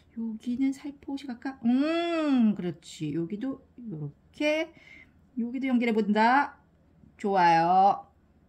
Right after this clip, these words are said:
자, 요쪽으로 갈수록 조금 두껍게. 음, 여기서는 어떻게 내려올까? 자, 요렇게. 자, 보면서. 자, 짠. 요렇게. 쭉쭉. 나뭇가지가 너무 많이 보이지 않도록.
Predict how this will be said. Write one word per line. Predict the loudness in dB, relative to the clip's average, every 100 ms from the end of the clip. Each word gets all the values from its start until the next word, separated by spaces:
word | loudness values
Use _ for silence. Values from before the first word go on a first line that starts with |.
| _
자, | -20 -20 -20 _ -20 _
요쪽으로 | -4 0 2
갈수록 | 2 2 -4
조금 | -4 -4
두껍게. | -4 -4 -4 -4 -4 -2 -2 -2
음, | -2 0 0
여기서는 | 0 0 0
어떻게 | 0 2
내려올까? | 2 0 -4 -10 -12 _
자, | -10 -6
요렇게. | -4 -4 -6 -10 _ -14 -14 -14 _ _ _ _ _ _ _
자, | -20 -4
보면서. | -2 0 -2 -4 -4 -2 -2 -4 _ _ -20 _ _
자, | -20 -20 _ _ _ _
짠. | -2 0 -2 -4 -16 _ _ _ _ _ -8
요렇게. | -6 -6 -8 _ _ _ _ -20 _ _ _
쭉쭉. | -12 -12 -4 -4 -4 -12 -12 0
나뭇가지가 | 0 2 -4 -2
너무 | 0 2
많이 | 2 0
보이지 | 0 2 2
않도록. | 2 0 -2 -2 -2 -2 -6 -12